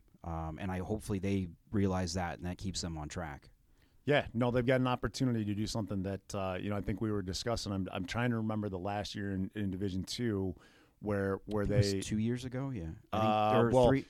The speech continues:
Speaker 2: not necessarily
Speaker 1: technically,
Speaker 2: last year, but they,
Speaker 1: technically,
Speaker 2: they had
Speaker 1: yeah.
Speaker 2: won, they, they won double-digit games in
Speaker 1: I think actually it was
Speaker 2: D two.
Speaker 1: twenty nineteen would have been,
Speaker 2: Made a little bit of
Speaker 1: yeah,
Speaker 2: a deep
Speaker 1: yeah.
Speaker 2: run in, in the playoffs there. Um,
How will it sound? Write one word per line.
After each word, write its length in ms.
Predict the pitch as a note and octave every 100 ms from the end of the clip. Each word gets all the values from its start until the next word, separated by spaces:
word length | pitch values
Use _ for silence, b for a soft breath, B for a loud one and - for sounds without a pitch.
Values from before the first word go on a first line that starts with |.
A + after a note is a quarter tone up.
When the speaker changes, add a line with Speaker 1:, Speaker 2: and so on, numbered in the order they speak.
| - -
Speaker 2:
not 120 | D#3
necessarily 300 | D#3 C#3+ C3
Speaker 1:
technically, 180 | A#2+ A#2
Speaker 2:
last 160 | G#2+
year, 120 | B2+ G2
but 80 |
they, 60 | A2
Speaker 1:
technically, 320 | G#2+ G#2 F2+
Speaker 2:
they 120 | A2+
had 80 | A2+
Speaker 1:
yeah. 100 | G2+
Speaker 2:
won, 300 | A#2 B2 A2+ F2+
they, 160 | A2+
they 160 | G2+ A2+
won 240 | A2+ A2+
double-digit 480 | A2+ A2 A2 G#2+ G#2+
games 320 | A2 G#2+ F#2+
in 60 | G2
Speaker 1:
I 40 | G2 G#2+
think 140 | G#2+ -
actually 220 | G#2 G#2
it 40 |
was 80 | G2+
Speaker 2:
D 40 |
two. 40 | G#2+
Speaker 1:
twenty 180 | G#2+ G#2
nineteen 460 | G2 G2+ F2+ F2+
would 100 | F2+
have 100 | F2
been, 320 | E2 F2 E2+
Speaker 2:
Made 120 | G2+ G#2
a 60 |
little 180 | G#2 G#2+
bit 140 | G2+ G#2+
of 60 |
Speaker 1:
yeah, 40 | G2+
Speaker 2:
a 40 |
deep 200 | G#2+ G#2
Speaker 1:
yeah. 80 | G#2+
Speaker 2:
run 280 | G#2 G#2+ G2+
in, 280 | G2 G2+ F#2
in 160 | G#2
the 80 | G2
playoffs 480 | - G#2+ G#2 F#2+ -
there. 480 | G#2 G2+ G2 F#2 - -
Um, 300 | F#2 F2